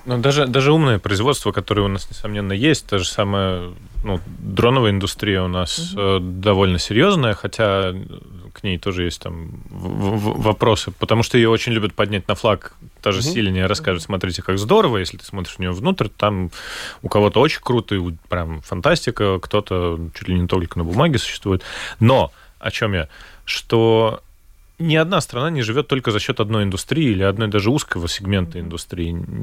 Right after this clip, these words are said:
Speaker 1: за исключением, может быть, каких-то о-, островов в Тихом океане,
Speaker 2: Которые
Speaker 1: которые
Speaker 2: за счет туризма, да, там,
Speaker 1: там,
Speaker 2: да.
Speaker 1: у которых там туризм восемьдесят процентов
Speaker 2: Мгм.
Speaker 1: и вс-, и все. И даже у них туризм не восемьдесят процентов. Поэтому нельзя сказать, что вот,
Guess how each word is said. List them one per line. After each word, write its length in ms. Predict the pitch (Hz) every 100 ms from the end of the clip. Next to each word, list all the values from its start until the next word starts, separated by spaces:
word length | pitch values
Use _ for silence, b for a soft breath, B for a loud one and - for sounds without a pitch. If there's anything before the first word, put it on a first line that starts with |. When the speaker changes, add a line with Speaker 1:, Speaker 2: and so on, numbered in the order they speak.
| - - 107 110 107
Speaker 1:
за 120 | 104
исключением, 460 | - 113 139 127 110
может 160 | 101
быть, 100 | 98
каких-то 300 | - 104 98 101 92 98
о-, 260 | 107 92 -
островов 420 | - - 123 104
в 40 |
Тихом 300 | - - 98
океане, 420 | 90 - 151 202 135
Speaker 2:
Которые 160 | 233
Speaker 1:
которые 180 | 233 208
Speaker 2:
за 80 | 180
счет 180 | 190 180
туризма, 440 | 180 175 151 156
да, 160 | 156 160
там, 140 | - 123
Speaker 1:
там, 200 | 92 95
Speaker 2:
да. 60 |
Speaker 1:
у 60 | 113
которых 260 | 123 120
там 160 | - 101
туризм 360 | - 117 117 104
восемьдесят 360 | 107 104 92
процентов 440 | 98 101 202 147 110
Speaker 2:
Мгм. 80 |
Speaker 1:
и 20 | 110
вс-, 100 | -
и 80 | 123
все. 380 | - - 85 -
И 140 | 185 151
даже 420 | 156 156 131 123
у 140 | 123
них 280 | 120 143 131
туризм 300 | 110 95 90
не 80 | 90
восемьдесят 380 | 85 - - -
процентов. 460 | - - 80 - -
Поэтому 640 | 95 104 104 113 110 110 110
нельзя 600 | 110 113 110 117 120 143
сказать, 320 | - 107 120
что 180 | - 101
вот, 480 | 110 135 - -